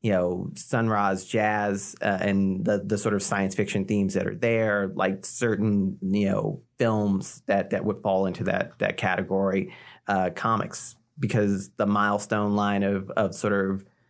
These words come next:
uh, superhero comics featuring Black and brown peoples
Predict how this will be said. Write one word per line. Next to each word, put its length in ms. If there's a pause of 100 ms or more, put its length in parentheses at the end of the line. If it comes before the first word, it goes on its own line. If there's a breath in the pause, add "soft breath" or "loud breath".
(220)
uh, 260 (240)
superhero 540
comics 520 (160)
featuring 440
Black 300
and 160
brown 320
peoples 600